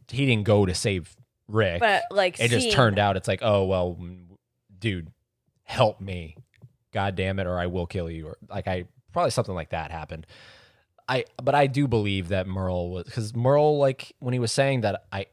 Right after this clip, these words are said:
Speaker 1: I can't go with you," there was, like, twitches in his eye and shit, and that's him basically realizing, "I'm one step away from losing my brother and being on my own. I can't go to Woodbury. I can't go to the prison. I have nobody. I'm gonna be
Speaker 2: Right.
Speaker 1: out here by myself."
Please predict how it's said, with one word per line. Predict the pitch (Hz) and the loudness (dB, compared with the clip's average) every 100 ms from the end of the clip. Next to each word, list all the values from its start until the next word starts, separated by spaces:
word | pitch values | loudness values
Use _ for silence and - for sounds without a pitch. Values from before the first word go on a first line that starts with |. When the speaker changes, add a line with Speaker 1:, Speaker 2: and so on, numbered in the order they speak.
| - | -12
Speaker 1:
I | 85 | -14
can't | - - 104 90 | -14 -6 -4 0
go | 95 | 2
with | 104 - | 2 0
you," | 87 85 _ _ _ _ | -8 -10 _ _ _ _
there | 113 | -4
was, | 120 | -2
like, | 120 - | -2 -4
twitches | - 131 - 110 | -6 -8 -6 -6
in | 95 | -4
his | 90 | -6
eye | 92 90 | -8 -8
and | 90 87 | -10 -8
shit, | - 95 98 | -4 -2 -2
and | 92 | -2
that's | 101 - | -2 0
him | 113 101 | -2 0
basically | 101 92 107 98 | -2 -2 -4 -6
realizing, | 90 98 98 92 92 87 87 | -4 -2 -2 -2 -4 -8 -8
"I'm | 101 98 90 87 | -6 -6 -6 -4
one | 107 110 | 0 0
step | - 107 95 | 0 0 0
away | 92 92 | 0 -2
from | 87 87 | -2 -6
losing | 92 92 92 | -4 -4 -4
my | 87 | -4
brother | 87 87 82 | -4 -4 -4
and | 82 87 82 | -6 -8 -8
being | 95 87 80 - | -8 -8 -8 -4
on | 95 87 | -4 -2
my | 87 85 | -4 -6
own. | 78 | -8
I | - | -8
can't | 95 123 117 | -4 -2 0
go | 135 | 2
to | 131 | 0
Woodbury. | 123 101 90 85 87 101 _ _ - | 2 0 0 -4 -4 -8 _ _ -12
I | |
can't | 98 123 107 | -6 -2 0
go | 123 | 2
to | 120 | 0
the | 139 | 0
prison. | - 113 92 95 92 - _ _ _ _ _ _ _ | -2 -2 -2 -2 -4 -6 _ _ _ _ _ _ _
I | 117 | 2
have | 123 98 | 2 2
nobody. | 90 107 87 82 - | 0 0 -4 -10 -4
I'm | 107 | -2
gonna | 120 | 0
be | 98 | 2
Speaker 2:
Right. | 107 | 2
Speaker 1:
out | 98 | 2
here | 107 | 0
by | 92 90 | -2 -2
myself." | 80 160 110 101 - | -4 -2 -2 -2 -10